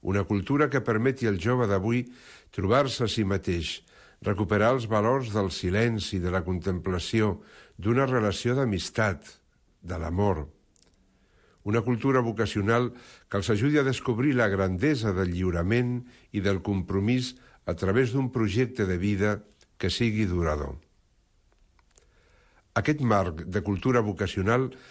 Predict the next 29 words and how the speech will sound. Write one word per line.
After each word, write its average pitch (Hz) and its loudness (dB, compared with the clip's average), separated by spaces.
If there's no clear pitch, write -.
demana 123 2
que 120 0
el 101 0
misteri 143 -2
de 127 4
la 110 2
vocació 104 0
sigui 143 0
objecte 139 2
d'una 143 2
atenció 143 0
constant 131 -2
per 98 -2
part 127 2
de 120 2
la 107 2
comunitat 92 -2
cristiana. 78 -4
S'ha 127 2
de 151 2
promoure 120 4
a 92 0
través 104 0
de 107 0
diferents 104 0
mitjans. 85 -4
En 87 -6
primer 90 2
lloc, 113 2